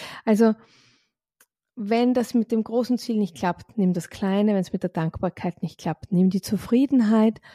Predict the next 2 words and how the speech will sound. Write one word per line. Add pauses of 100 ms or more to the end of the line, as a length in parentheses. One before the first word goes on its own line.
(460)
Und (800)
egal,